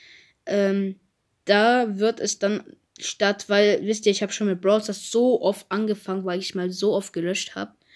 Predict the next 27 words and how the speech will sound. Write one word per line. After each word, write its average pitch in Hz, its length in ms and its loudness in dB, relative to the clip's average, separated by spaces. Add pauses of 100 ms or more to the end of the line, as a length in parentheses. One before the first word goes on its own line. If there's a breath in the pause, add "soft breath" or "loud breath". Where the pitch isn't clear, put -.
(260 soft breath)
Und 208 160 0
ich 208 140 -2
hatte 226 160 -4
dann 202 160 2
keine 208 280 0
Lust, 208 240 -2
nochmal 196 280 -2
mit 175 120 -2
Brawl 175 220 -4
Stars 196 140 -12
anzufangen. 190 460 -6
Das 196 60 -6
ist - 60 -6
jetzt 202 160 -4
wirklich 214 220 -4
das - 40 -12
letzte - 300 -4
Mal. 196 180 2
Da 190 120 2
werde 208 140 2
ich - 80 -10
ja 208 60 -2
mal 196 140 0
mit 190 180 -4
Clash 208 540 0
Royale 180 540 0
anfangen. 180 580 -6